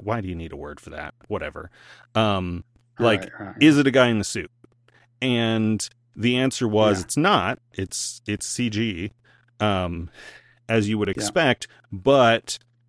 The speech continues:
Speaker 1: they intentionally made it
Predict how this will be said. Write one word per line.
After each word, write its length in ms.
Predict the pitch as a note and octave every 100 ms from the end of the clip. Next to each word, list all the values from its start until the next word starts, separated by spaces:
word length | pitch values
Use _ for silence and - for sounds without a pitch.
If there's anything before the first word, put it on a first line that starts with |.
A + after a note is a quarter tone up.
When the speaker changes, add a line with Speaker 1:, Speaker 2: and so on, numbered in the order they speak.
| _ _ _
Speaker 1:
they 580 | G2+ A2 A2 G#2 G#2 G2 - _ _ _ -
intentionally 800 | A2 G#2+ - C#3 - C3 A#2 G#2
made 440 | F#2+ G#2 A2 G#2+
it 200 | G2 G2+